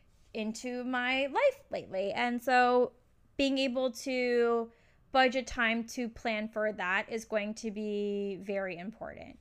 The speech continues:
Okay, I think I have finally shared, like, all of my life updates, and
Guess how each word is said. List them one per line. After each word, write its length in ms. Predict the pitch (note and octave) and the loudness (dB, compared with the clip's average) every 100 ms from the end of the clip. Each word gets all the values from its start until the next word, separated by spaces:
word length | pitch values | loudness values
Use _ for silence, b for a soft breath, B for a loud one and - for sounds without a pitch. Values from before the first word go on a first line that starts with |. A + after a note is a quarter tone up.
| - | 8
Okay, 360 | E4+ D#4 - - | 10 10 4 8
I 100 | D4 | 10
think 280 | - C5 C#5 | 10 8 10
I 60 | G4+ G#4 | 8 10
have 200 | E4+ D#4 | 6 4
finally 400 | - C#4 D4 E4+ | 4 6 6 2
shared, 480 | - C4+ B3+ A#3+ A#3 | 2 6 8 6 4
like, 180 | G3 - _ _ _ | -2 -6 _ _ _
all 260 | D4+ F4+ G#4+ | 10 10 10
of 100 | G4+ | 6
my 160 | F#4 | 6
life 260 | D#4+ B3 A#3+ A#3 | 6 4 2 0
updates, 680 | A#3 - B3 A#3 A3+ - - _ B3 | -2 0 2 2 -2 -10 -20 _ 0
and 600 | B3 B3 A#3 A#3 A#3+ | 4 6 4 2 -2